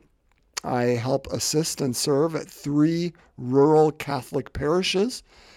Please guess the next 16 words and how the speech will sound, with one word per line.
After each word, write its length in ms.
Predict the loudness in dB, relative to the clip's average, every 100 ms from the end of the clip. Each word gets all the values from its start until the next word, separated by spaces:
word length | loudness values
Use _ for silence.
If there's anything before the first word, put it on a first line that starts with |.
| _ -10
in, 400 | -2 0 0 0
uh, 140 | 0 0
in 260 | -2 -2
the 80 | 0
Diocese 560 | 0 0 -2 -2 -4 -6
of 80 |
Green 280 | -6 -4 -2
Bay, 220 | -2 -2
particularly 840 | -2 -6 -6 -8 -2 0 0 -2 -4 -8 -20 _ -8
at 200 | -8 -4
New 200 | -4 -2
Holstein, 720 | 0 0 0 -2 0 -2 -4 _ _ _
Kiel, 520 | -10 -4 2 4 4 0
and 200 | -2 -4
Saint 400 | -4 -4 -4 -6 -8
Anne. 500 | -6 -4 -6 -10